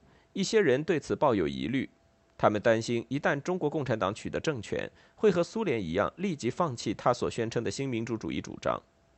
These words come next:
毛泽东试图消除这种担心，他宣布，中国在整个新民主主义制度期间不可能，因此就不应该是一个阶级专政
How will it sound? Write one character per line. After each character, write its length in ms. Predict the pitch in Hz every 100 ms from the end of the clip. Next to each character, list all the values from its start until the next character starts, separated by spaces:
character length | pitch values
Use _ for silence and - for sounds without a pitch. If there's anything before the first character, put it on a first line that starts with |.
| _ _ _ _ _
毛 160 | - 131
泽 120 | 156
东 160 | 139 139
试 220 | - 170
图 180 | - 120
消 240 | - 175
除 200 | 185 113
这 100 | 139
种 160 | 90 67
担 180 | 85 87
心， 240 | 95 92 - _ _ _
他 120 | - 107
宣 200 | 117 110
布， 260 | 110 85 - _ _ _
中 200 | - 247
国 260 | 196 104 113 _
在 140 | 151
整 220 | 127 95 78
个 140 | 104
新 180 | - 175
民 160 | 131
主 100 | 143
主 140 | 127 71
义 80 | 76
制 160 | 131
度 100 | 76
期 180 | 71 92
间 240 | 107 104 - _ _
不 120 | 220
可 240 | - 107
能， 260 | 80 82 135 - _ _ _
因 180 | 143 147
此 300 | - 73 - _ _
就 140 | 220
不 120 | 190 180
应 200 | 190 202
该 180 | 202
是 180 | 202 156
一 180 | - 117
个 160 | 180 147
阶 160 | 120
级 120 | 104 98
专 220 | 113 104
政 180 | 110